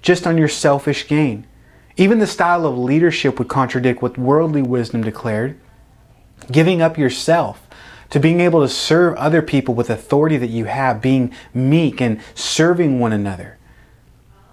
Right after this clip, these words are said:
But yet, Paul declares, even in the way that Jesus saved us and redeemed us was foolish to the world. The cross and the resurrection. The world didn't get it because they had this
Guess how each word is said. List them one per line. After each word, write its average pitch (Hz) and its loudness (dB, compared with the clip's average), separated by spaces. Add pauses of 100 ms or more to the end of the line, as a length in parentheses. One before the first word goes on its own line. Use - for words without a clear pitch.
But 151 6
yet, 165 2 (600)
Paul 156 2
declares, 117 -2 (460)
even 160 2
in 165 0
the 143 4
way 131 2
that 117 -2
Jesus 117 -6
saved 139 -2
us 120 -4
and 107 -6
redeemed 113 -4
us 101 -8
was 101 -14
foolish 104 -10
to 107 -6
the 98 -8
world. 92 -14
The 131 -2
cross 135 -6
and 120 -4
the 113 -4
resurrection. 107 -6 (600)
The 143 2
world 165 4
didn't 151 2
get 156 2
it 139 0
because 131 -2
they 139 2
had 135 -2
this 135 0